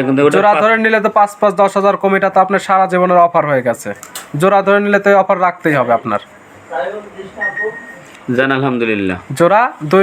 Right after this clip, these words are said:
Speaker 2: লক্ষ নব্বই, দুধের গ্যারান্টি চৌত্রিশ লিটার, দুইটি গাভী দুইটি বাচ্চা।
Speaker 1: দুইটি বাচ্চা।
Speaker 2: দেখালাম সর্বমোট সাত পিস, নিতে হলে তো যোগাযোগের প্রয়োজন। ফোন নাম্বার জানাবেন।
Speaker 1: জিরো ওয়ান সেভেন ফাইভ ওয়ান
Speaker 2: জি।
Speaker 1: সিক্স জিরো
Speaker 2: জি।
Speaker 1: থ্রি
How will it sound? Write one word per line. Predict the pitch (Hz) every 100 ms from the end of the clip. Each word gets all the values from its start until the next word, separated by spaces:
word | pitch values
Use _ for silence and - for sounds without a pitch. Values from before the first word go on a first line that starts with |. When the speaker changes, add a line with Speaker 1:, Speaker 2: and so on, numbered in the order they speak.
| 202
Speaker 2:
লক্ষ | 202 - 208
নব্বই, | 202 160 208 247 277 - - 151
দুধের | 190 202 214
গ্যারান্টি | 214 208 220 185
চৌত্রিশ | 208 208 208 226 -
লিটার, | 220 247 240 214
দুইটি | 214 226
গাভী | 226 220 220
দুইটি | 254 240 202
বাচ্চা। | 175 - 123 110
Speaker 1:
দুইটি | 135 127
বাচ্চা। | 117 101 180
Speaker 2:
দেখালাম | 180 214 214 208
সর্বমোট | 208 202 208 208 -
সাত | 214 202 -
পিস, | 247 240
নিতে | 220 220
হলে | 220 220
তো | 220 196
যোগাযোগের | 208 214 202 208 -
প্রয়োজন। | 208 220 226
ফোন | 214 208 185
নাম্বার | 160 147 139
জানাবেন। | 131 120 107 - - 110 107 131
Speaker 1:
জিরো | 170 196 196
ওয়ান | 190 190 139
সেভেন | 185 190 190 -
ফাইভ | 156 165 175 170
ওয়ান | 190 196 208 - 151
Speaker 2:
জি। | 160 127 - - -
Speaker 1:
সিক্স | 160 170 143
জিরো | 170 180 202 202 139
Speaker 2:
জি। | 165 139 - -
Speaker 1:
থ্রি | 143